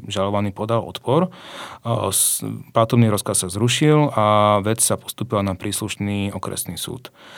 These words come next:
Na príslušnom okresnom súde, a, a, a, prakticky, a, nás, a, zaviazali doplatiť, a, tie ďalšie tri percentá zo súdneho poplatku, aby to bolo tých šesť percent. Následne, a, však, a,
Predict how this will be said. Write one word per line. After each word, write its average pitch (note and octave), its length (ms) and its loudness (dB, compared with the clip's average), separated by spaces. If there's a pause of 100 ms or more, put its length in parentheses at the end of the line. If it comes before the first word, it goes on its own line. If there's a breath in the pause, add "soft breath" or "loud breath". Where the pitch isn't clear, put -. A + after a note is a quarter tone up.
(240 loud breath)
Na G#2 160 0
príslušnom C#3+ 400 2
okresnom B2+ 400 0
súde, A2+ 400 2
a, A2 80 0
a, G#2 100 0 (1160)
a, G#2 120 -2 (2000 loud breath)
prakticky, G#2 920 -4
a, G2+ 260 -2
nás, G2+ 360 -2
a, G2+ 240 0
zaviazali G#2 580 0
doplatiť, G#2 640 -2 (120)
a, F#2+ 340 -2
tie G2 220 -4
ďalšie G2 320 -2
tri A#2 100 -6
percentá G2 480 -4
zo F#2 140 -6
súdneho G2 260 -4
poplatku, - 480 -6
aby F#2+ 160 -4
to - 80 -8
bolo G2 160 -2
tých - 240 -6
šesť F#2+ 140 -6
percent. F2+ 460 -10 (880 loud breath)
Následne, A#2+ 800 6
a, A2 240 2
však, G#2 340 -2
a, A2+ 100 0